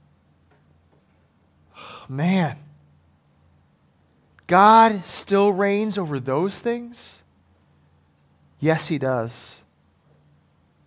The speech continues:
So how does he?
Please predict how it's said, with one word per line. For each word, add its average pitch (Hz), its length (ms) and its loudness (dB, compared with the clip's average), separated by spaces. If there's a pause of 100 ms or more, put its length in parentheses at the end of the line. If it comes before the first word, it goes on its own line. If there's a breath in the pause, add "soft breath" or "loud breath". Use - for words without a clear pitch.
(1800)
So - 140 -4
how 208 180 4
does 269 220 8
he? 117 160 -2